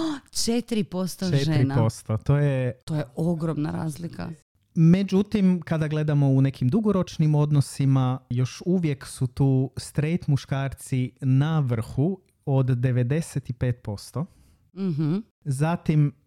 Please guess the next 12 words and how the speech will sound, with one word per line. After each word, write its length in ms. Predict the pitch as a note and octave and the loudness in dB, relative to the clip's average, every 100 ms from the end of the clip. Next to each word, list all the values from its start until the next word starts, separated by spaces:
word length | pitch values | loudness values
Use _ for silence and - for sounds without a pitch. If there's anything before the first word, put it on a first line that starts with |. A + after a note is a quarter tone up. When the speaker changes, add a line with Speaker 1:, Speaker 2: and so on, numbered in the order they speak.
| _ _ | _ _
Speaker 2:
žene, 680 | D3 C3 B2 B2 A#2 A#2+ G#3 - _ _ _ - | 0 2 2 0 2 2 0 -4 _ _ _ -20
straight 460 | - C3+ B2 - | -6 -4 -2 -4
žene, 360 | G2+ G#2 G#2 F#3 _ _ _ _ _ - | -4 -4 -2 -4 _ _ _ _ _ -20
šezdeset 600 | - C3+ B2+ D3 - A#2+ | -8 -6 -4 -6 -6 -6
pet 240 | C3+ A#2 | -6 -6
posto. 400 | - - - D3+ G3+ _ _ - | -10 -14 -8 -8 -8 _ _ -10
Gej 260 | B2 D#3+ A3 | -4 2 4
muškarci 720 | G3+ - D3+ D3+ - - C#3+ | 4 2 -4 -4 -6 -4 0
osamdeset 680 | B2 - A#2+ A#2 B2 - D3+ | 0 0 0 0 -2 -2 -2
devet 340 | F3 G3 - | 0 -2 -2
posto, 440 | G#3+ G#3 - A3+ A3+ _ - | -4 -4 -6 -8 -8 _ -6
a 400 | B2+ B2+ B2+ | -4 -2 -2